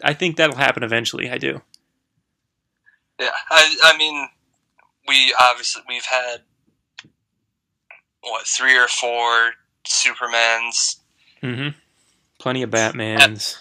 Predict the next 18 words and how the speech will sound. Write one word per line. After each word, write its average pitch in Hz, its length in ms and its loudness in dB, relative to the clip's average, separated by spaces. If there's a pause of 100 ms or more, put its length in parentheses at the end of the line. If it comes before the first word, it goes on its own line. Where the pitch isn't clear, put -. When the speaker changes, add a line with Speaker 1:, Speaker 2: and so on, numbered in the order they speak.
(140)
Speaker 2:
Oh, 120 160 6
yeah. - 640 -12
Wait, 123 200 -2 (340)
w-, 113 220 -12 (120)
plenty 120 480 0 (260)
of - 100 -12
Batman. - 440 -4 (180)
Um, 110 500 -2 (3500)
yeah, 139 140 6 (240)
and, 127 180 -10 (340)
uh, 135 220 6
that 131 240 2
was, 156 200 -12
that 143 180 0
was 139 140 -10
a 135 40 -14
movie 131 440 -6 (680)
that, 113 320 -4